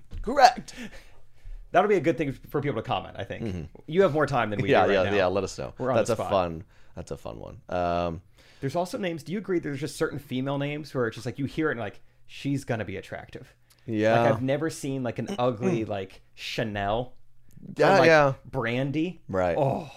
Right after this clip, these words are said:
Speaker 2: <laughs>
Speaker 1: Don't get me going on brandies.
Speaker 2: Had a lot of,
Speaker 1: Ooh.
Speaker 2: lot of those out on the farm.
Speaker 1: Yeah, that's, yeah. I bet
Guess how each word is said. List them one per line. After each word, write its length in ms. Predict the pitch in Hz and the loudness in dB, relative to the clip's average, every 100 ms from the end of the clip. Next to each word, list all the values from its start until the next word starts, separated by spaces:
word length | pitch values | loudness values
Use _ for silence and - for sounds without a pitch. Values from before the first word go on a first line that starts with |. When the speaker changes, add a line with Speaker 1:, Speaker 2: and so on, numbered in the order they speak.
| - | -12
Speaker 2:
<laughs> 1400 | - - - - - - - - - - - - - - | -10 -14 -14 -16 -20 -20 -20 -18 -16 -16 -10 -2 0 0
Speaker 1:
Don't 180 | 120 113 | -2 0
get 140 | 139 | 0
me 120 | 127 | 2
going 320 | 131 165 175 208 | 6 8 8 10
on 200 | 196 170 | 10 10
brandies. 800 | 165 147 107 95 90 - - - - | 8 6 2 0 -2 -6 -10 -12 0
Speaker 2:
Had 140 | 131 | 2
a 20 | |
lot 160 | 127 139 | 6 4
of, 120 | 127 | 4
Speaker 1:
Ooh. 60 | - | 4
Speaker 2:
lot 180 | 143 135 | 4 4
of 40 | |
those 160 | 139 131 | 4 4
out 120 | 123 | 2
on 80 | 107 | 0
the 60 | |
farm. 420 | - 127 107 92 - - | -4 -2 -2 -4 -12 -8
Speaker 1:
Yeah, 220 | 87 85 | -4 -4
that's, 360 | 98 107 - - | 0 0 0 -2
yeah. 260 | 107 87 87 - | 2 2 0 -6
I 120 | - | -2
bet 280 | 92 101 - | 2 2 0